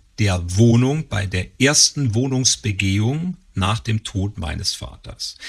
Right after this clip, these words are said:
Weil ich dachte, ich muss das auf Handy aufnehmen, weil das glaubt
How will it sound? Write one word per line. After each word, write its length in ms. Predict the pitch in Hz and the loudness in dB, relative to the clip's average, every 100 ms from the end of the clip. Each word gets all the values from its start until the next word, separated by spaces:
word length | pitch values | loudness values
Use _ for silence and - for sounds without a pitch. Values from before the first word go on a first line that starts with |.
| - - | -14 -10
Weil 220 | 101 110 104 | 0 0 2
ich 140 | - | -2
dachte, 260 | - - - | -2 -4 -6
ich 200 | - 110 | 0 2
muss 360 | 156 190 - | 4 4 4
das 260 | 131 131 - | 4 0 0
auf 260 | 104 - | -2 0
Handy 340 | 120 135 135 - | 2 2 0 -4
aufnehmen, 680 | 113 123 110 110 120 110 | -4 -4 0 2 2 0
weil 260 | 98 107 107 - | -2 -4 -4 -4
das 320 | 107 - - | -2 -2 -2
glaubt 440 | 98 98 156 - | -2 0 -2 -8